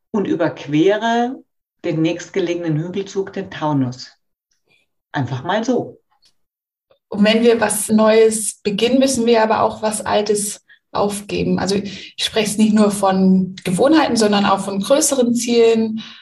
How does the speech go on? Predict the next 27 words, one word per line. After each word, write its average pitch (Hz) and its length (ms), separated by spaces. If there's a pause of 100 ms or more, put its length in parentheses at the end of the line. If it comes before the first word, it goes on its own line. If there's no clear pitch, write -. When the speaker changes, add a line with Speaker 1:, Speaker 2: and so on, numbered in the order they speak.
(240)
Speaker 2:
von 202 180
welchen 202 280
man 202 200
vielleicht 202 300
irgendwann 202 380
auch - 140
feststellen 208 460
muss, 202 200
dass 202 200
sie 202 440 (280)
entweder 208 320
gar 202 180
nicht 214 240
realisierbar 220 720
sind 226 400
oder 208 440
auch 196 240
gar 190 180
nicht 196 280
mehr 196 140
erstrebenswert 185 880
sind. 180 380 (840)
Aber 196 560
aufgeben 214 840
ist 202 200
ja 190 120
doch 202 220